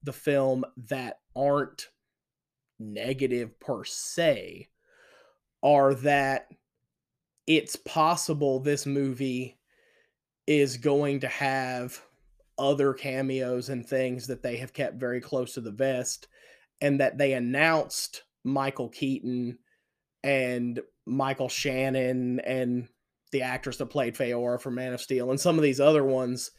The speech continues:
as, like, ways of making us think that they had just gone ahead and announced everything that they were doing, but that there might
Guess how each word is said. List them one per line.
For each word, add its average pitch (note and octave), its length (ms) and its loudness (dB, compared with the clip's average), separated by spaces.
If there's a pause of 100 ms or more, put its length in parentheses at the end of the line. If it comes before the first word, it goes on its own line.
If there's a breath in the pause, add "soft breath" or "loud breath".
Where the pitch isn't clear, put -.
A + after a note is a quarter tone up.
(680 soft breath)
as, D3 280 2
like, C#3 400 4 (560)
ways C#3+ 520 4
of C#3 140 0
making C#3 500 0
us A#2+ 460 -2
think C#3+ 460 0 (760)
that C3 500 -4
they C3+ 220 -2
had C3 160 -4
just A#2+ 220 -8
gone B2 240 -2
ahead B2 260 -4
and A#2 120 -8
announced A#2+ 500 -6
everything A#2+ 440 -2
that A#2 100 -12
they C3 120 0
were G#2+ 180 -8
doing, D3 500 0 (580)
but C3+ 320 8
that C#3+ 320 6 (1000)
there B2 260 -4
might A#2 400 -2